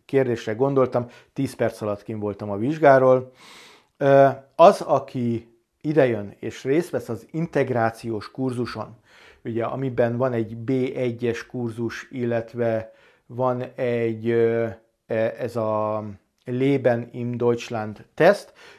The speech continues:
ő ezt mindegy kalap alatt le tudja tudni. Ugye ez az integrációs kurzus,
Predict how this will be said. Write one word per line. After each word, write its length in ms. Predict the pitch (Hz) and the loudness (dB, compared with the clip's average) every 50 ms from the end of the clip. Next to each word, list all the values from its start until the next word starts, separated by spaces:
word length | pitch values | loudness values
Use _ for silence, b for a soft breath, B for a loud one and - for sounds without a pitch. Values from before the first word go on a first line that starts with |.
| B | B
ő 260 | - 135 123 123 127 135 | -2 0 2 2 2 0
ezt 220 | 120 117 - - | -2 -4 -6 -6
mindegy 380 | 147 147 147 135 127 123 117 120 | -4 -4 -2 2 0 0 0 0
kalap 320 | - 117 113 110 - - | -2 -2 -2 -2 -2 -2
alatt 360 | 113 110 107 104 - - - - | -2 -2 -2 -4 -6 -14 -14 -6
le 180 | 131 123 113 | -4 -4 -4
tudja 320 | 117 - 113 104 107 110 101 | -4 -6 -10 -6 -6 -6 -6
tudni. 440 | - - 117 110 101 104 98 92 - _ _ _ _ _ _ _ _ _ _ _ _ _ _ _ _ _ - _ | -6 -8 -10 -8 -8 -10 -12 -14 -16 _ _ _ _ _ _ _ _ _ _ _ _ _ _ _ _ _ -18 _
Ugye 140 | - 117 127 | -4 -2 -2
ez 80 | 127 127 | -2 -2
az 120 | 131 117 | -2 -4
integrációs 680 | 131 156 151 - 127 120 123 117 113 - 117 113 - | -4 -4 -4 -4 -2 0 0 0 0 -2 -8 -10 -8
kurzus, 400 | - - 156 139 127 123 120 - | -4 -4 -4 -2 -2 -4 -4 -6